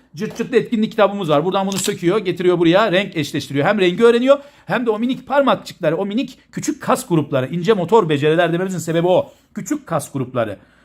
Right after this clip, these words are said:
Küçük kas grupları gelişiyor. Çocuk ileride okula gittiğinde fermuarını çekemezse, düğmesini açamazsa, ayakkabısını bağlayamazsa, montunu kendisi giyemezse,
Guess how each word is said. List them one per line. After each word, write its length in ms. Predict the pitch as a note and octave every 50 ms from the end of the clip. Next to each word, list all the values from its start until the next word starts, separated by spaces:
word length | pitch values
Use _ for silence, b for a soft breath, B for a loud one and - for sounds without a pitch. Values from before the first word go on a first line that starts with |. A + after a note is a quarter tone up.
| b b b b
Küçük 320 | - E3 - D4 C#4+ -
kas 200 | - G#3+ G#3 -
grupları 320 | - F#3+ F3+ F#3 F3 D#3 C#3+
gelişiyor. 560 | B2 A#2 D#3 F3 F3+ E3+ - B3 C4 C4+ C#4 B B B B
Çocuk 280 | - D#3+ E3 G#3+ - -
ileride 300 | F3 F3 F3+ F#3+ F#3+ G#3+
okula 260 | E3+ E3 E3+ G#3+ C4+
gittiğinde 420 | C4+ C4+ E3 - F3 D#3+ D3+ C#3+ C3
fermuarını 540 | - D#3+ D#3 E3 E3+ F#3 F#3 F#3+ G3+ A3
çekemezse, 540 | - - F#3 G3 A#3 A3+ G3 D#3+ - - C#3+
düğmesini 380 | C3+ D#3+ E3 F3 F3 E3+ G#3 G3+
açamazsa, 460 | D3+ C#3 - G3+ G3 F3 F3 - D#3+
ayakkabısını 540 | C3+ D3+ D#3+ D#3+ - F3+ D#3+ - G#3 F#3+ D#3+
bağlayamazsa, 520 | D#3 D#3 D#3 D#3+ F3 F3+ E3+ D#3+ - D3+
montunu 380 | B2+ C#3 E3 F#3 F3+ F3+ G3 G3+
kendisi 400 | - D#3+ D#3 E3 D#3 - G#3 C#3
giyemezse, 500 | C#3 D3 E3+ G#3+ A3+ G3+ - - D#3+